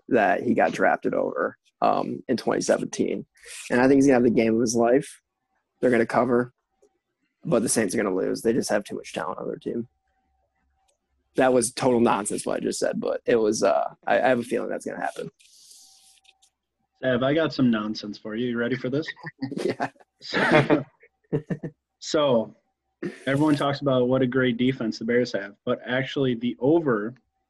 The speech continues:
Speaker 2: has hit in Chicago's five out of the last six games.
Speaker 1: Wow.
Speaker 2: Interesting, huh?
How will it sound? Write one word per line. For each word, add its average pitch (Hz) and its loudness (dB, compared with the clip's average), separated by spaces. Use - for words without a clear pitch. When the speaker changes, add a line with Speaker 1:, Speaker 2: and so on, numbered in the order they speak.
Speaker 2:
has 120 -2
hit 139 -2
in 123 -2
Chicago's 127 -4
five 135 2
out 139 2
of 135 2
the 127 2
last 120 0
six - -2
games. - -2
Speaker 1:
Wow. 113 -2
Speaker 2:
Interesting, 117 -2
huh? 117 -2